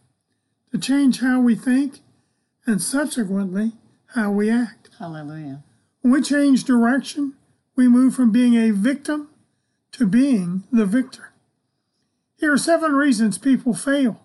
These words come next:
Speaker 1: and what to do about it.
Speaker 2: First, people fail because they hold on to the past. God wants us to do a new thing in our lives,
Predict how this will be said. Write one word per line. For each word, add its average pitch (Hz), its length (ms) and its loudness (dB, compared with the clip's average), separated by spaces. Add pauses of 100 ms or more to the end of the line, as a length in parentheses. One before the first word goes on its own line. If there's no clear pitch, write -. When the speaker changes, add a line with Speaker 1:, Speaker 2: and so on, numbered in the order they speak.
(560)
Speaker 1:
and 190 100 -2
what 180 200 -4
to 208 100 -2
do 226 180 2
about 185 280 -6
it. - 120 -20 (1080)
Speaker 2:
First, - 680 -8 (240)
people 247 300 -8
fail 202 340 -8
because 196 380 -10
they 165 140 -12
hold 214 460 -10
on 233 280 -4
to 240 420 -10
the 208 100 -12
past. - 680 -18 (720)
God 202 480 -4
wants 185 320 -8
us 170 160 -12
to 180 120 -14
do 165 180 -8
a 165 60 -6
new 190 320 -4
thing 180 640 -12 (960)
in 202 160 -6
our 175 200 -4
lives, - 540 -12